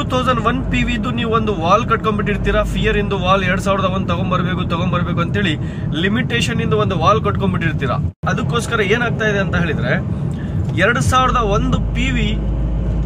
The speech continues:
ಇನ್ನ ವಾಲ್ ನೀವು ಮೈಂಡ್ ಅಲ್ಲಿ ಕಟ್ಕೊಂಡ್ರೆ, ಅದು ಎರಡ್ ಸಾವಿರದ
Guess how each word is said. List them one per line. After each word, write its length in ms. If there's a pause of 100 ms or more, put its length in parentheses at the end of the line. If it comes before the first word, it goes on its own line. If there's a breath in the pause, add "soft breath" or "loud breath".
(680)
ಇನ್ನ 140 (180)
ವಾಲ್ 300 (180)
ನೀವು 220
ಮೈಂಡ್ 260
ಅಲ್ಲಿ 220
ಕಟ್ಕೊಂಡ್ರೆ, 480 (420)
ಅದು 100 (120)
ಎರಡ್ 240
ಸಾವಿರದ 260